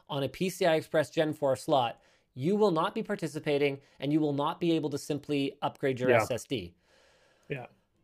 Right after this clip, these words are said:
Speaker 1: Unless, I mean, you do have options. Actually, man. And to be clear, I'm not saying that will happen.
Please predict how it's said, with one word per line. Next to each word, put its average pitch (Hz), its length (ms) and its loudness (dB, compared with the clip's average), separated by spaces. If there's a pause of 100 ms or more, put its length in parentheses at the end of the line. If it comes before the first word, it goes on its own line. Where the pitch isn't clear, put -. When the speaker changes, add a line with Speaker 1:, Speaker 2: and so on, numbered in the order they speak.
(340)
Speaker 1:
Unless, 175 1080 4 (340)
I 151 80 -2
mean, 165 260 2
you 143 120 2
do 160 320 -2
have 180 420 2 (180)
options. 139 680 0
Actually, 127 680 0
man. 127 720 -4 (600)
And 185 160 0
to 190 80 -8
be 214 100 -2
clear, 233 260 2
I'm 175 120 -4
not 247 160 -10
saying 226 180 -4
that 165 260 0
will 156 200 2
happen. 131 420 -2